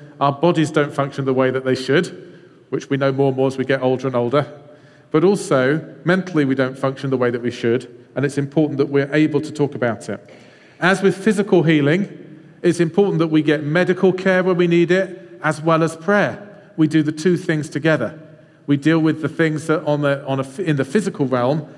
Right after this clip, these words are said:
and in the spiritual realm, 'cause we are beings that are both physical and spiritual. And so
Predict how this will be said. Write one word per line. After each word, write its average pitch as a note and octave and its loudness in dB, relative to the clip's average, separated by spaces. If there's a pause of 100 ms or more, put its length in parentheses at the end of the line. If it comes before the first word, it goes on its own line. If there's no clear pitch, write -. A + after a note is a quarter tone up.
(120)
and D3 -2
in D#3 0
the D3+ -4
spiritual F#3 0
realm, A2+ -4 (280)
'cause E3 0
we E3 2
are D3+ 2
beings C#3 0
that C#3 -2
are C3+ -2
both C#3 0
physical C#3 -2
and B2+ -4
spiritual. C3 -4 (540)
And C#3 -2
so C#3 0